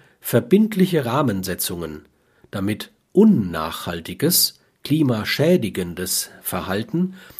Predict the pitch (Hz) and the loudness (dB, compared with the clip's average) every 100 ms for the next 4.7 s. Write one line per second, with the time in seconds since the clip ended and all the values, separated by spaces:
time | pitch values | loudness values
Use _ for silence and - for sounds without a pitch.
0 | - 117 92 - 92 165 185 139 104 104 | -8 -6 -6 -6 0 0 2 -2 -4 -6
1 | - - - 92 113 - 139 139 139 135 | -8 -8 -6 -4 -4 -2 0 2 0 -6
2 | - - - 147 180 - - 101 110 143 | -16 -14 0 2 2 -2 -12 -4 0 0
3 | 123 113 110 117 - 90 80 80 - - | 0 -2 -2 -2 -6 -8 -10 -10 -12 -10
4 | 76 - 78 76 76 - - | -12 -12 -12 -10 -10 -12 -20